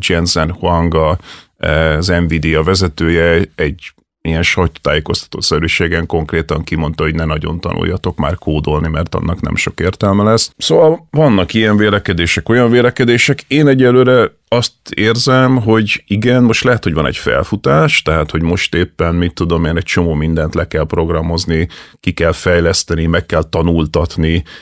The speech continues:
stb., ami majd öt-tíz év múlva már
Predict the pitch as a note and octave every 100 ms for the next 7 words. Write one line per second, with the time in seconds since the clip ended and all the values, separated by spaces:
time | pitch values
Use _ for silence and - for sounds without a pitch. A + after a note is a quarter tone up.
0 | - _ - G2 F#2+ E2 D#2+ D#2 - G2
1 | F2 D#2+ E2 E2+ E2 - - F2 E2+ -
2 | E2 D#2+ E2 E2 E2 E2 D#2 D#2+ - -
3 | _ _ _ D#2+ D#2 D2+